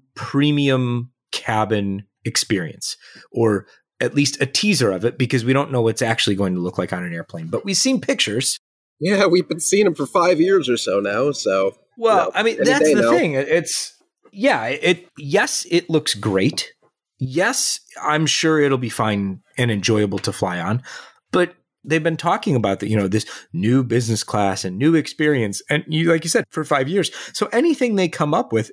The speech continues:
Speaker 1: at this point is going to be dated by the time it actually flies.
Speaker 2: Well, yeah, they, years ago, they announced this new business class that would be expected on their triple seven X,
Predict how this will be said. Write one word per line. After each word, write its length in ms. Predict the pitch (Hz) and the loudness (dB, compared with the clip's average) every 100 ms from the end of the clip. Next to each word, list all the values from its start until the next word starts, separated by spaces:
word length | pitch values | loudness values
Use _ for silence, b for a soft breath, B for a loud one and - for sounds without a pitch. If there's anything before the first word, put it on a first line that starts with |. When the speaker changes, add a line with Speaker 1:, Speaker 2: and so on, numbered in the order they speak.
| - | -4
Speaker 1:
at 200 | 139 151 | -4 2
this 180 | 196 - | 0 2
point 320 | 127 107 - | 0 -2 -2
is 140 | 131 | -4
going 260 | - 160 160 | 2 4 4
to 60 | 147 | 0
be 120 | 143 | 0
dated 340 | 151 254 175 | 2 2 0
by 100 | 131 | 0
the 100 | 139 | 0
time 220 | 147 175 190 | 0 0 2
it 80 | |
actually 260 | 196 - 220 | 2 0 -2
flies. 520 | - 262 269 147 - | 0 0 0 -4 -6
Speaker 2:
Well, 160 | 123 - | -2 0
yeah, 200 | 208 160 | 2 2
they, 380 | 139 147 143 - - 175 | 6 4 4 -2 -12 -6
years 400 | 196 247 233 202 | 2 2 4 2
ago, 460 | 151 113 85 69 _ _ - | 2 2 0 -4 _ _ -8
they 260 | 131 147 139 | 2 4 6
announced 380 | 139 147 151 | 6 4 2
this 200 | 147 135 | 0 0
new 160 | 165 160 | 2 2
business 380 | 139 131 135 - | 4 2 2 0
class 240 | 123 107 | -2 -2
that 120 | - | -6
would 100 | - | -8
be 140 | 107 120 | -2 0
expected 600 | 107 - 131 - 123 113 - | 0 0 0 2 2 0 -4
on 260 | 120 113 110 | -2 0 2
their 140 | 107 | 0
triple 240 | - 160 139 | 0 -4 -4
seven 260 | 156 151 - | -2 -2 -2
X, 460 | 110 - - - | -6 -10 -6 -6